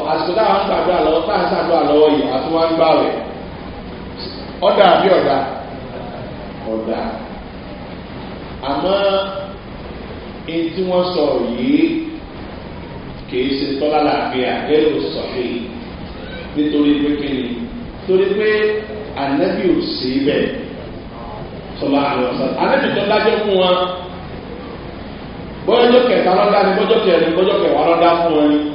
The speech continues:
Ó sà mọ́ kọ́ yẹ káwọn gbà wẹ̀, ó sì mọ̀ kádùn aláwẹ̀ wọn gbà.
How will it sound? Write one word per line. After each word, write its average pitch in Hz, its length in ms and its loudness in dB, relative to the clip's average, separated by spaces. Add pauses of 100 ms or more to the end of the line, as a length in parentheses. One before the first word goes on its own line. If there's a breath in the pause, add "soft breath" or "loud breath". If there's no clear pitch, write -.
(400)
Ó 208 160 0
sà 240 180 4 (100)
mọ́ 151 180 0
kọ́ 170 140 2
yẹ 160 140 6
káwọn 151 360 4
gbà 151 180 4
wẹ̀, 147 160 6
ó - 120 4
sì - 120 0
mọ̀ 156 140 0
kádùn 156 260 2
aláwẹ̀ 147 320 4
wọn 139 200 0
gbà. 143 180 2